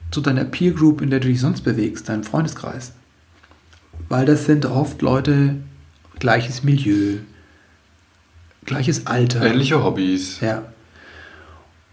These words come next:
Speaker 1: Und mit Leuten zusammenzukommen, die anders sind, das ist nochmal wie so ein,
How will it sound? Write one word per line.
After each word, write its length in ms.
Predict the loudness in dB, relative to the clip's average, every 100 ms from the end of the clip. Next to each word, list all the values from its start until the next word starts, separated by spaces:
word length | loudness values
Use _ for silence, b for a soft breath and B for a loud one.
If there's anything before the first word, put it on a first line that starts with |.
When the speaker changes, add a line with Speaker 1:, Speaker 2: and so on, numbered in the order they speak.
| _
Speaker 1:
Und 360 | 2 4 2 2
mit 180 | 0 4
Leuten 320 | 4 4 0
zusammenzukommen, 760 | 2 4 4 2 -2 0 0
die 120 | 2 2
anders 400 | 4 4 2 0
sind, 380 | -6 -6 -12 -20 _ _ _ _ _ _ _ _ _ -8
das 500 | -6 -4 -8 -12 -16 -20 -20 _ _ _ _ _ -18
ist 140 | -2
nochmal 260 | 2 4 4
wie 60 | 2
so 120 | 2
ein, 540 | 0 0 -2 -4 -8